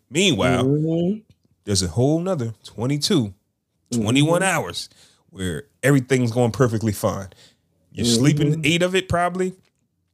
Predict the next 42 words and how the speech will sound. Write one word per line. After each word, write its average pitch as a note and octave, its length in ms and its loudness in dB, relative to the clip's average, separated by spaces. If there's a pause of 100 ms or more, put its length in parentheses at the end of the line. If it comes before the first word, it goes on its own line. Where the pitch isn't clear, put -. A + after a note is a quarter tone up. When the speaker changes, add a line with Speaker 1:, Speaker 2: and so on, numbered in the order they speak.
(280)
Speaker 1:
You're A#2+ 160 -4
in C#3+ 100 2
the C#3+ 100 4
gym D#3 360 0
for B2+ 160 0
another C#3 260 0
hour D#3+ 340 0
of F3 160 -2
it. F#3 160 -6 (480)
You're G2+ 140 -8
playing D3+ 320 4
with D3+ 140 4
your D#3 80 4
Speaker 2:
Mm-hmm. D#3+ 120 -2
Speaker 1:
kids E3+ 280 2
another D3+ 200 2
one, D#3+ 220 0
two F#3 240 -4
hour D#3+ 300 0
of E3+ 120 -2
it. - 80 -20
Like, B2+ 220 -2 (160)
l-, A2+ 220 -6 (760)
celebrate C#3+ 760 0 (380)
the - 80 -20
small A#2 380 0
things. B2 540 -4 (480)
Work A#2+ 300 -4
on A#2+ 240 2
the A2 80 0
things A2 380 -2
you G#2+ 80 -4
need G2+ 120 -4
to F#2+ 60 -2
work G#2+ 240 0
on B2 360 2
so - 160 -2
that F#2+ 160 2
it's F#2+ 120 -4
not G#2 200 -2
that F#2+ 180 4
bad. A#2+ 340 2